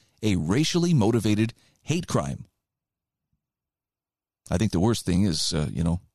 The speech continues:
at least, at least he knows that, uh, his, his, uh, his attacker has been, you know, convicted, right? <laughs> Sorry. I won't gloat. Or consider Kevin S-, Clinesmith. That's the F B I lawyer who in twenty seventeen helped get the Russian collusion delusion going by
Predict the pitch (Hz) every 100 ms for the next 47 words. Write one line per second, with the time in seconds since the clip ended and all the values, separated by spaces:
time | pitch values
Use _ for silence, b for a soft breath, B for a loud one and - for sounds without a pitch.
0 | _ _ - 98 104 - - - 92 104
1 | 107 95 107 95 90 - 87 80 - _
2 | _ _ _ _ _ _ _ _ _ _
3 | _ _ _ 104 95 107 104 90 - -
4 | 92 92 - 123 131 92 98 - 104 98
5 | 110 107 107 _ _ _ _ - 95 98
6 | 110 104 127 - - - 101 123 160 -
7 | _ _ _ _ 139 - 143 - - -
8 | 110 62 - _ _ _ _ - 98 98
9 | - 73 - - B B B B 131 240
10 | 240 202 226 196 208 190 - - 170 160
11 | 156 - - - - B B 151 208 -
12 | 185 170 170 156 151 127 139 113 120 113
13 | 170 156 - 127 113 - 127 120 - 139
14 | - 82 107 147 151 - 117 143 127 107
15 | 87 87 92 - 101 139 113 135 120 127
16 | 101